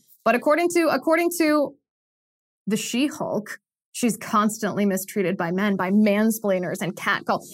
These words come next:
It's funny that those are the things that she'd be so rageful about and not things like, um, the fact that eight out of ten murders in our country are against men. I wonder why the Hulk isn't mad about that.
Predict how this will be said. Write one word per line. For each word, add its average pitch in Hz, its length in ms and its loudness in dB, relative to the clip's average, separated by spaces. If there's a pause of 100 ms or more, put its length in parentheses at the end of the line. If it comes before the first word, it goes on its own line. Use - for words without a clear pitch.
It's 277 160 2
funny 370 240 2
that - 80 0
those 254 220 2
are 294 80 4
the 247 80 -4
things 226 220 0
that 202 120 -4
she'd 214 140 -2
be 208 80 0
so 254 460 2
rageful 254 840 2
about 214 440 0 (300)
and 247 140 4
not 233 320 2
things 214 400 2
like, 196 400 0
um, 185 520 0 (260)
the 208 80 -2
fact 202 320 0
that 196 240 0 (100)
eight 220 160 2
out 208 140 0
of 208 100 0
ten 202 460 -2 (120)
murders 214 360 0
in 220 80 0
our 214 80 0
country 226 280 -2
are 190 60 2
against 190 320 -4
men. 196 320 -2 (180)
I 233 60 -4
wonder 294 140 2
why 294 100 2
the 262 80 0
Hulk 240 300 0
isn't 208 180 -2
mad 208 160 -2
about 202 240 -4
that. 180 300 -4